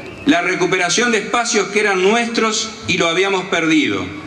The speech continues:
El predio de la fábrica es un ejemplo, la zona de Lo Machado otro,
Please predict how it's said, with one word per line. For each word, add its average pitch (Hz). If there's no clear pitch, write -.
El 139
predio 196
de 185
la 180
fábrica 220
es 190
un 185
ejemplo, 151
la 147
zona 196
de 185
Lo 165
Machado 190
otro, 101